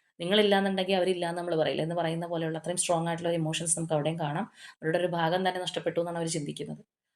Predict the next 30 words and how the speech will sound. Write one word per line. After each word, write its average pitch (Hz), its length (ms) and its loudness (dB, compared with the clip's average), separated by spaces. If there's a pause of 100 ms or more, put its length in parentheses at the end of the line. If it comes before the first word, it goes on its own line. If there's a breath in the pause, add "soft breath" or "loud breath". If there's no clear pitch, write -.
(140)
അതുപോലെ 170 320 0
ഗിൽറ്റി 190 420 0
ആണ്. 165 300 0
"I 170 120 -2
feel 190 360 0
pain 196 260 0
from 190 200 -2
the 165 120 -2
damage 165 460 0
I 156 120 0
have 151 240 -6
caused." - 380 -8 (720)
തീർച്ചയായിട്ടും 190 600 -2
കുറ്റബോധമുണ്ട് 180 680 2
ഈ 156 120 -2
പ-, 156 260 -8
ഈ, 156 60 0 (180)
ഈ 165 160 0
വ്യക്തിക്ക്. 160 440 -2 (500)
അവ-, 156 160 -6
അവർക്ക് 170 280 2
al-, 175 140 8
already 175 400 4
അറിയാം. 170 340 0 (760)
അവര് 170 180 0
സ്ട്രോങ് 185 340 0
ആയിട്ട് 180 200 -2
നിൽക്കാത്തത് 175 380 2
കൊണ്ടായിരിക്കാം, 185 580 2
അല്ലാന്നുണ്ടെങ്കിൽ 190 580 2